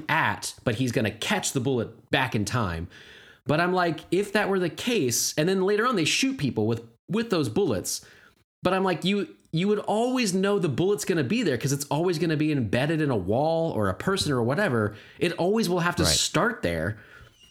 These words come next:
Speaker 2: And how, like, that doesn't make any, like, how does that work when you're moving backwards? Like, you'd always know where not to be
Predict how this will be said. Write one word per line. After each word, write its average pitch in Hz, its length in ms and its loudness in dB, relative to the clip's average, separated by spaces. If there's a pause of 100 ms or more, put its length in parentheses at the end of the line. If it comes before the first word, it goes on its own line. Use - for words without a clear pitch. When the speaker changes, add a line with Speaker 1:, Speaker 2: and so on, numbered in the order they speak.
(100)
Speaker 2:
And 160 140 2
how, 214 420 2
like, 180 160 2
that - 20 2
doesn't 214 240 2
make 202 120 2
any, 185 180 0
like, 147 140 0
how 185 100 2
does 214 100 2
that 196 140 2
work 175 440 -2 (220)
when 139 120 2
you're 139 80 4
moving 117 220 2
backwards? 95 520 2
Like, 113 200 0
you'd 156 180 2
always 165 360 2
know 156 160 4
where 131 280 2
not 127 240 0
to 107 80 0
be 127 420 0